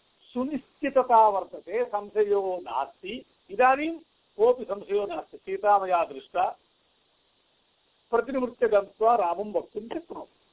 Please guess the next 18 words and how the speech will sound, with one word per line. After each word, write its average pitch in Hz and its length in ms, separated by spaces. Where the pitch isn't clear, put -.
असंशयितस्थितिः 214 1120
इदानीं 220 280
वर्तते। 156 600
यद्यहं 262 580
सीतया 240 500
सह 190 240
भाषेयं, 151 600
सा 196 280
च 262 100
यदि 226 540
शब्दं 190 340
कुर्यात्, 135 540
तर्हि 175 200
कार्यं 175 500
संशयितं 143 600
भविष्यति। 123 540
There 247 280
afterwards, 247 480